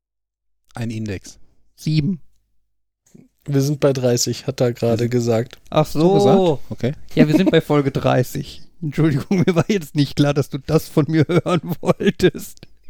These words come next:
Speaker 2: Ich war jetzt am Überlegen, ob ich spontan auf die Idee komme, wie viele Folgen mit Nicht-Standardbesetzung wir hatten.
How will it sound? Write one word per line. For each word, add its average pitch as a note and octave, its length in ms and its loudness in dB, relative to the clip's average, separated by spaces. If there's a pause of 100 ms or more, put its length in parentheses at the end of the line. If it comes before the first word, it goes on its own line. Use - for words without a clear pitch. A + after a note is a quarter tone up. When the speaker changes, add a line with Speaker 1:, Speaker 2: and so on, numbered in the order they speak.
(240)
Speaker 2:
Ich - 100 -6
war E3 80 4
jetzt D#3+ 120 -4
am D#3 100 -4
Überlegen, D3+ 380 0
ob E3 100 -4
ich C#3+ 80 -2
spontan C#3+ 420 -2
auf D3+ 120 -2
die D3+ 120 -2
Idee D3 200 -2
komme, C#3 320 -2
wie D3 80 0
viele C#3+ 260 0
Folgen D3 400 0
mit C#3 180 -2
Nicht-Standardbesetzung C#3+ 1160 0
wir C#3 160 0
hatten. E3+ 360 -2